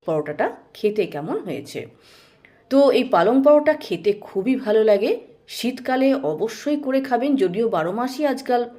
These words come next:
আহ, পালং শাক পাওয়া যায়। তো যে কোনো সময় ইচ্ছা মতো আপনি এইটি, এই রেসিপিটা বানিয়ে খেতে পারেন।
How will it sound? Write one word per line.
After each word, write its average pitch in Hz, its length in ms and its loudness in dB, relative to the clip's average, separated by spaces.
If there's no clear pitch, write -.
আহ, 185 200 -4
পালং 185 260 -2
শাক 185 280 -10
পাওয়া 165 220 -2
যায়। 233 220 2
তো 294 100 2
যে 285 160 4
কোনো 403 200 4
সময় 320 300 0
ইচ্ছা 208 380 -6
মতো 202 120 -2
আপনি 160 240 -2
এইটি, 165 480 -10
এই 175 240 -2
রেসিপিটা 165 440 -8
বানিয়ে 151 280 -4
খেতে 156 260 -10
পারেন। 156 280 -4